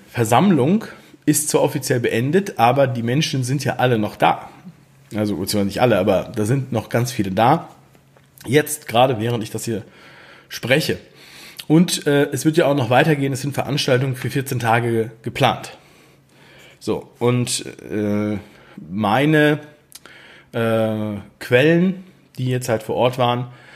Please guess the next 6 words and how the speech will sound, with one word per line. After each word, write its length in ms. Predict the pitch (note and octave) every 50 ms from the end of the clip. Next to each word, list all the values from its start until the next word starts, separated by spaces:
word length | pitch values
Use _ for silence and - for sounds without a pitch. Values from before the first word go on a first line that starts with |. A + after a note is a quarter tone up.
| - - _
haben 460 | - - A#2 A#2+ A#2+ B2 B2 B2 A2+
auch 460 | - - - G#2+ C3+ E3 D#3+ - - -
wieder 240 | C3 C3+ C3+ C3+
von 300 | B2+ - A#2 A2 G#2 G2
deutlich 420 | - - A2 B2+ B2+ - C3 A#2+ -
mehr 480 | G2+ F#2+ G2+ A2 B2 C#3 F3 A3 -